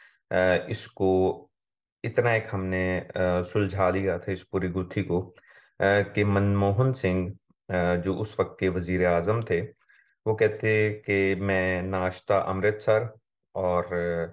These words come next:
अ, दिन का खाना लाहौर और, अ, शाम का खाना काबुल में खाना चाहता हूँ। मतलब, अ, वो भी इस हद तक इसको लेके,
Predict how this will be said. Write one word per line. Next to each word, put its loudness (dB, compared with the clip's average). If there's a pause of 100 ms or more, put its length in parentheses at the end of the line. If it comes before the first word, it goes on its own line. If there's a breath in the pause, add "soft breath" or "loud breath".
(600)
अ, 0
दिन -2
का 2
खाना -2
लाहौर -2 (200)
और, -4
अ, 0
शाम -4
का 0
खाना -4
काबुल -2
में -4
खाना -4
चाहता -6
हूँ। 0
मतलब, -2 (500 loud breath)
अ, 0
वो 4
भी 0
इस -6
हद 2
तक -4
इसको -2
लेके, 0